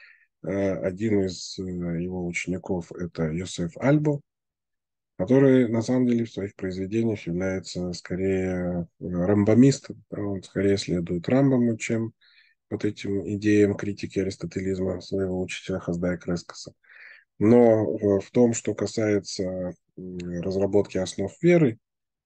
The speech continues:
а именно вот этой самой линии догматической, в, э, линии разработки догматики, точнее, да, э,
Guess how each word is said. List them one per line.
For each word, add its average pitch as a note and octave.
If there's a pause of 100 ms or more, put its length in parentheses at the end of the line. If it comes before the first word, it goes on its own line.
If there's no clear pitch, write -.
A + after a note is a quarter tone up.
(140)
а F#2+
именно F#2
вот E2+
этой E2+
самой E2
линии F#2+
догматической, A2
в, -
э, F#2
линии F#2
разработки G2+
догматики, F2+
точнее, E2
да, G3+
э, -